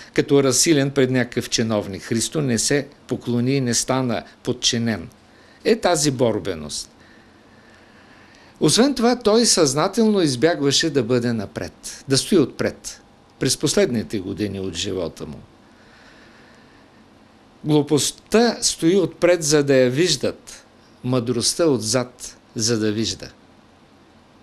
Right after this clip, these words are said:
Една мисъл на Кармен Силва,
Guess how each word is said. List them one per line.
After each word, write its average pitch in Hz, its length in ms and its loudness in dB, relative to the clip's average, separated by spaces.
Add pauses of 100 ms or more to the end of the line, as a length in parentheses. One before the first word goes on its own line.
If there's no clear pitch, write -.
(920)
Една 139 340 0
мисъл 139 480 0
на 123 220 0
Кармен 123 460 -2
Силва, 110 540 0